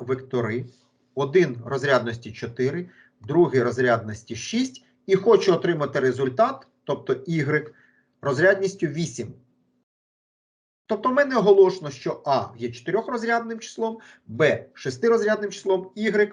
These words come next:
восьмирозрядним числом. Виникає питання, якої довжини взагалі все це буде? Як з цим працювати? В цьому випадку, знову ж таки, береться максимальна довжина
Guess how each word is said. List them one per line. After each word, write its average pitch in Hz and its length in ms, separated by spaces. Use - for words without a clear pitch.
восьмирозрядним 120 760
числом. - 360
Виникає 170 520
питання, 165 540
якої 160 420
довжини 135 600
взагалі 139 480
все 170 200
це 156 160
буде? 120 340
Як 170 260
з - 120
цим 170 160
працювати? - 600
В - 100
цьому 240 260
випадку, 233 460
знову 196 200
ж 175 80
таки, - 180
береться 143 600
максимальна 175 800
довжина 131 680